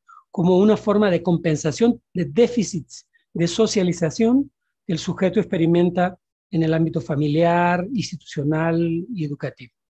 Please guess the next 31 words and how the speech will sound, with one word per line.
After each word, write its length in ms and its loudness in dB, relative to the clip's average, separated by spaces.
En 100 4
el 120 6
otro 200 4
extremo 580 4
tenemos 380 4
definiciones 640 2
de 80 -2
pandilla 600 2
o 140 -10
de 120 -8
gang 440 0
que 80 0
reflejan 760 0
esa 240 -2
asociación 760 0
a 80 -2
la 120 0
criminalidad, 720 2
¿no? 220 -6
A 80 -6
la 80 -8
violencia. 680 0
Y, 80 -10
por 160 2
ejemplo, 500 2
el 160 0
Street 380 -2
Terrorism 540 2
Enforcement 580 0
and 100 0
Prevention 480 -2